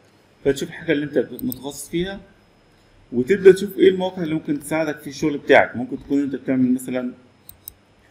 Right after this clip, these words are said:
freelancer، فبتاخد منك وقت معين، فأنت ممكن ت-، ت-، تخلص شغل أسرع.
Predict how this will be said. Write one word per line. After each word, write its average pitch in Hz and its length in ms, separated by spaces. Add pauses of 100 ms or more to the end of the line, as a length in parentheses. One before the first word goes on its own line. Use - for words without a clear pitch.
(300)
freelancer، 131 800
فبتاخد 104 800
منك 127 240
وقت 127 160
معين، 123 420
فأنت 107 280
ممكن 123 180 (220)
ت-، 113 140 (340)
ت-، 101 280 (200)
تخلص 139 380
شغل 123 180
أسرع. 117 420